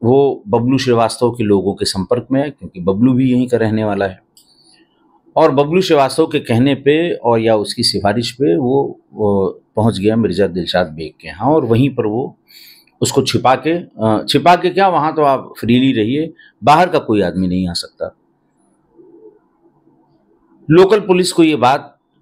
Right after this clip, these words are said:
घूमते घूमते पता लग गई कि साहब ये वहाँ पर है। राजा रामपाल इस समय एक बहुत तपा हुआ इंस्पेक्टर हुआ करता था लखनऊ में। उस ज़माने में नाइंटीज़ में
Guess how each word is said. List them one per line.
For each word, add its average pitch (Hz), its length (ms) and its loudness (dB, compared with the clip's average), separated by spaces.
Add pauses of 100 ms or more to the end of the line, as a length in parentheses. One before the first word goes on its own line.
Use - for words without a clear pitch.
घूमते 123 320 2
घूमते 120 320 0
पता 104 260 -2
लग 95 180 -4
गई 131 120 0
कि - 160 -6
साहब 120 260 -2
ये 120 120 0
वहाँ 95 240 -2
पर - 180 -8
है। - 360 -14 (320)
राजा 123 260 2
रामपाल 123 480 0
इस 110 120 -4
समय 117 200 0
एक 85 140 -6
बहुत 98 300 -6
तपा 117 180 0
हुआ 101 240 0
इंस्पेक्टर 90 400 -6
हुआ 92 220 -2
करता 85 280 -6
था 87 140 -8
लखनऊ 90 340 -6
में। 98 140 -4
उस 101 140 -2
ज़माने 107 300 0
में 113 120 0
नाइंटीज़ 104 480 -2
में 117 180 -2